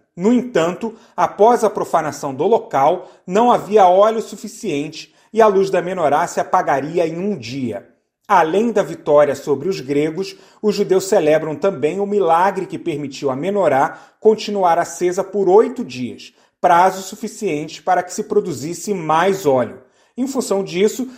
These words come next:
os judeus comemoram Hanukkah acendendo diariamente a Hanukkah, um candelabro de oito braços,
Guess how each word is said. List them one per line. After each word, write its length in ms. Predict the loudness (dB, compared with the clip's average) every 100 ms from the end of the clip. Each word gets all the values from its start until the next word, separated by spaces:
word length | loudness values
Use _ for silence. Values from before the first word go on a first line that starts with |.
| -10 -4
os 140 | 0
judeus 300 | 4 6 4
comemoram 520 | 2 -2 0 0 -2 -4
Hanukkah 680 | -8 -6 0 0 -2 -8
acendendo 640 | -4 -2 0 -2 -2 -4 -2
diariamente 680 | 2 4 4 0 -4 -6 -8
a 40 | -4
Hanukkah, 760 | -2 -2 -2 2 4 4 -2 -20 _ -12
um 100 | -6
candelabro 720 | -2 0 2 4 4 4 0
de 180 | -4 -2
oito 340 | 4 4 2 -2
braços, 640 | 2 4 4 0 -14